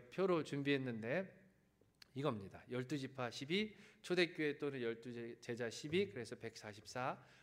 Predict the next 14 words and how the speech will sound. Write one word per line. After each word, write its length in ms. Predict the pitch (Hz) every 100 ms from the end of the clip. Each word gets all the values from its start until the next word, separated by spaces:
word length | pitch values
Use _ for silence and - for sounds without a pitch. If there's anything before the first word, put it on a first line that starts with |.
| _
또 120 | 123
많음, 560 | 101 98 135 143 135 104 - - - _ -
영원을 540 | 113 131 156 165 156
상징하는 680 | 127 127 117 113 107 101 98
유대 240 | 135 147 151
문화에서 800 | 139 131 123 107 - 113 156 - -
많다, 400 | - 107 123 101
영원, 320 | 110 127 113 - - - -
이러면 280 | 120 117 110
천 320 | 185 147 120 -
하니까 340 | 127 120 123
붙여서 600 | - 120 123 113 170 214 - - -
십사만 480 | - 160 - 131 123
사천이라고, 1800 | 110 98 - 101 101 92 - - - _ 123 135 113 110 120 143 - -